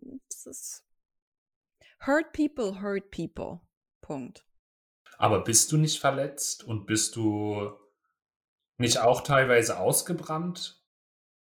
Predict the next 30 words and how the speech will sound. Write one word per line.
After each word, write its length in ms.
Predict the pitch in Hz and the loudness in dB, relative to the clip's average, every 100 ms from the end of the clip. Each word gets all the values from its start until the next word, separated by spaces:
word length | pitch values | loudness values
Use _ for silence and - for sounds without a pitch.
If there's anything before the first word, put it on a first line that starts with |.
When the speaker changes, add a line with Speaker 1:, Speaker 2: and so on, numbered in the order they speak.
| _ _ _ _ _ _ 285 | _ _ _ _ _ _ -10
Speaker 1:
Nee, 320 | 330 247 214 _ _ - | -8 -8 -14 _ _ -16
ich 160 | 247 | -12
hab 100 | 302 | -8
mich 140 | 302 - | -8 -6
geheilt. 600 | 330 359 349 208 208 - _ _ _ _ _ _ _ - | -8 -6 -6 -8 -10 -18 _ _ _ _ _ _ _ -14
Ich 160 | 254 311 | -6 -4
hab 140 | 294 | -4
auch 280 | - 262 262 - | -2 -4 -4 -4
alle, 460 | 247 277 285 285 _ _ _ _ _ | -4 -2 -4 -6 _ _ _ _ _
alle 200 | 240 254 | -8 -6
Beziehungen, 720 | 220 - - 311 320 311 294 | -6 -8 -4 -2 -2 -4 -4
die 140 | 269 269 | -6 -6
ungesund 640 | 262 254 233 233 240 226 | -6 -6 -6 -6 -8 -8
waren, 300 | 220 220 226 | -10 -8 -8
die 120 | 220 226 | -8 -10
hab 180 | 226 | -8
ich, 240 | 226 214 214 | -8 -8 -8
die 160 | 220 | -12
hab 120 | 208 208 | -10 -12
ich 100 | - | -10
hinterfragt 840 | 190 202 - - 208 202 196 - | -8 -10 -10 -6 -2 -2 -4 -8
und, 300 | 185 180 - | -12 -12 -10
ähm, 360 | 185 180 175 - - | -10 -10 -10 -12 -8
bin 200 | 190 185 | -6 -4
da 240 | 180 175 | -2 -2
auch 360 | 165 175 - _ _ _ _ - | -2 -4 -10 _ _ _ _ -10
in 80 | 196 | -8
die 100 | 190 | -6
Vergebung 640 | 208 208 226 254 247 233 | -6 -2 0 0 0 -4
gegangen. 560 | 214 202 185 185 185 | -4 -4 -6 -8 -10